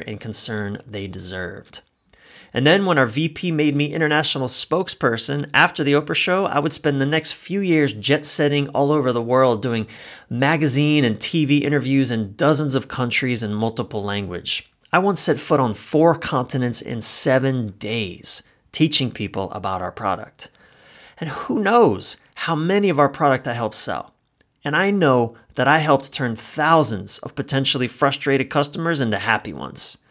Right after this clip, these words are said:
Yet despite my basically heroic <laughs> contributions to the company,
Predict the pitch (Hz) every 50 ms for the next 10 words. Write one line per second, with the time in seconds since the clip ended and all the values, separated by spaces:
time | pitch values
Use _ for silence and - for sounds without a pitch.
0 | _ _ _ _ _ _ _ _ _ _ _ _ _ _ _ _ _ - 202 -
1 | 151 - - - - - - - 196 208 180 - - - _ _ _ _ _ -
2 | 135 147 151 139 120 - - - - - _ _ _ - 180 247 302 - - 147
3 | - - 139 113 90 107 135 131 123 123 127 143 160 180 185 190 147 147 147 -
4 | - - 151 147 143 139 - 127 104 107 123 131 127 - 135 123 113 - - 110
5 | 107 107 - 131 127 110 - 107 92 90 - -